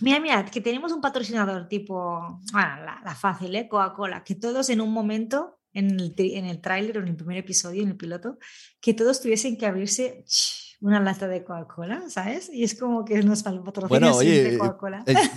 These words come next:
Speaker 2: va-, vamos a seguir hablando, porque aquí salen ideas. Esto es, para esto quería hablar contigo.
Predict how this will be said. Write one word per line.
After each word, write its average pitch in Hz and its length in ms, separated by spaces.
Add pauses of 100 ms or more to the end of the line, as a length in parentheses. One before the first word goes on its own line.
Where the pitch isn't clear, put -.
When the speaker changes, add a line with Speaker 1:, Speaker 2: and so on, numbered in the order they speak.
(160)
Speaker 2:
va-, 208 260
vamos 190 220
a 214 80
seguir 147 260
hablando, 113 440
porque 127 280
aquí 127 200
salen 165 280
ideas. 110 540
Esto 147 220
es, 185 200
para 143 140
esto 175 220
quería 131 360 (340)
hablar 113 260
contigo. 98 500